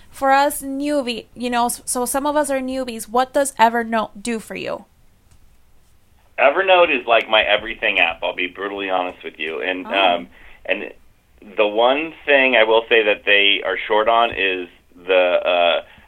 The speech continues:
Speaker 2: keeping your to-do list organized. It, the, that's the only thing that they're weak on, but it's really like fi-, from file storage to keeping notes to, you know, sharing information. So, like, for me, I have a,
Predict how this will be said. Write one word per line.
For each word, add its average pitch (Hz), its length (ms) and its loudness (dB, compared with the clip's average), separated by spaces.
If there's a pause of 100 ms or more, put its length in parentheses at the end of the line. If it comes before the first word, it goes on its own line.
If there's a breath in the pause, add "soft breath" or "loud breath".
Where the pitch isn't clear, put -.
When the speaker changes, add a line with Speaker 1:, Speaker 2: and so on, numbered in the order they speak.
(180)
Speaker 2:
keeping 120 460 -6
your 98 180 -4
to-do 98 560 -2
list 90 240 -2 (720)
organized. 87 520 0
It, 95 440 -2
the, 101 200 2
that's 110 260 2
the 107 60 2
only 127 340 0
thing 131 280 -2
that 110 180 -2
they're 104 180 -4
weak 104 300 -10
on, 135 300 -4 (240 loud breath)
but 107 160 0
it's - 300 -2
really 131 440 0
like 101 180 4 (160)
fi-, 113 300 4
from 95 280 -6
file 139 320 4 (100)
storage 139 600 -4 (280 soft breath)
to - 80 -14
keeping 147 440 -4
notes 123 520 2 (580 soft breath)
to, 98 640 -4 (240 loud breath)
you 92 100 -4
know, 92 140 0 (140)
sharing 131 720 2 (200 loud breath)
information. 120 880 -2
So, 110 60 0
like, 104 220 0
for 117 120 -6
me, 135 240 2
I 120 180 4
have 131 240 2
a, - 360 -2